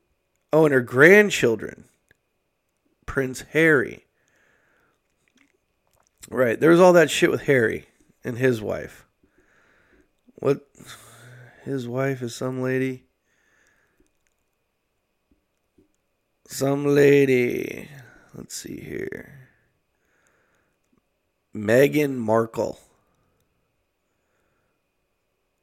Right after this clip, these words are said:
Like, and why do people care, dude? Why do people fucking care?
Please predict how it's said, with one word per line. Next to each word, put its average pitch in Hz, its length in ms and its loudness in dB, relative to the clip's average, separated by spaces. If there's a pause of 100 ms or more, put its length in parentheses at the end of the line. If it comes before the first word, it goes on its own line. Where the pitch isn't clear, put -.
(1600)
Like, 127 300 -8
and 160 260 -4
why 170 120 -2
do 202 120 -2
people - 260 -10
care, 202 420 -14
dude? 120 220 -8
Why 160 160 -6
do 233 100 -6
people 175 280 -12
fucking 147 400 -8
care? 131 360 -8